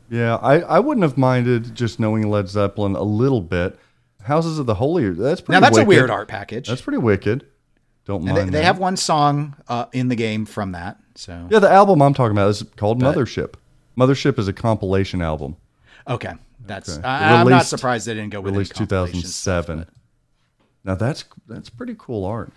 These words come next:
Speaker 1: So from
Speaker 2: Well, it's more modern, so it's
Speaker 1: Yes.
Speaker 2: not too shocking that
Speaker 1: Yeah,
Speaker 2: they
Speaker 1: so
Speaker 2: did.
Speaker 1: from an art perspective,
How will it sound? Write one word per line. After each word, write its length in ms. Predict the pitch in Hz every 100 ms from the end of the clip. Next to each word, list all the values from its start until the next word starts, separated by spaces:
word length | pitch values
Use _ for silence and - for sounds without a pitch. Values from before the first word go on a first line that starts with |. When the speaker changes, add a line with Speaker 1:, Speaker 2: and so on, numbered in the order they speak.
| _ _
Speaker 1:
So 220 | - 120
from 140 | 107 151
Speaker 2:
Well, 80 | 139
it's 100 | 139
more 160 | 131
modern, 420 | 123 170 113 80
so 160 | 82 95
it's 140 | 90
Speaker 1:
Yes. 160 | 104 104
Speaker 2:
not 160 | 95 -
too 120 | 90
shocking 360 | - 85 -
that 140 | 87 85
Speaker 1:
Yeah, 120 | 104
Speaker 2:
they 60 | -
Speaker 1:
so 140 | 139
Speaker 2:
did. 60 | 131
Speaker 1:
from 140 | 127
an 80 | 117
art 260 | 131 135
perspective, 640 | 139 131 139 131 135 131